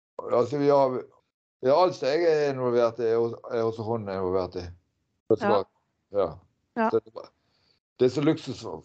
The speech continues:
Speaker 1: Hun er jo fantastisk mus-, musiker, Cecilie, altså. Så det, og det er fantastisk å ha den muligheten til at vi kan, vi er alltid tilgjengelige for hverandre, sant?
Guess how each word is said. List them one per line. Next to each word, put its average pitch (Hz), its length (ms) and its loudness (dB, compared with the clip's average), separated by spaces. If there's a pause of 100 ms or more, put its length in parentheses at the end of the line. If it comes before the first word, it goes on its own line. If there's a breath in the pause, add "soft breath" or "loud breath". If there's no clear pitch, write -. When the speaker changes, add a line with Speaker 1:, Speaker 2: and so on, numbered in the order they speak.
(180)
Speaker 1:
Hun 113 140 0
er 135 120 4
jo - 60 -2
fantastisk 107 680 -4
mus-, 87 280 -4
musiker, 92 480 -2
Cecilie, 78 400 -2
altså. 76 220 -6 (640)
Så 98 240 2
det, 104 200 0
og 95 680 4 (880)
det - 80 -4
er 95 80 0
fantastisk 135 360 -2
å 104 40 -4
ha 117 160 2
den 120 80 -2
muligheten 117 400 0
til 107 160 2
at 92 120 -2
vi 98 80 -6
kan, 95 200 -2 (1120)
vi 110 240 2
er 117 80 6
alltid 120 680 2 (1120)
tilgjengelige 110 600 0
for 80 120 -8
hverandre, 80 300 -4
sant? 92 280 -6